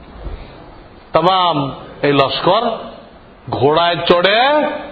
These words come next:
পানির উপর দিয়ে পার হয়ে গেল এবং বিনা যুদ্ধে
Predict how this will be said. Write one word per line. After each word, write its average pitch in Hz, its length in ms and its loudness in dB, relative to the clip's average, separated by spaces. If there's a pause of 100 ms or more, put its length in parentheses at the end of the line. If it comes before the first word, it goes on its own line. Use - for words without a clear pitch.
(220)
পানির 208 420 2
উপর 202 220 2
দিয়ে 196 200 4
পার 170 220 0
হয়ে 135 240 2
গেল 98 300 0 (2750)
এবং 220 360 2
বিনা 262 420 4
যুদ্ধে 208 840 2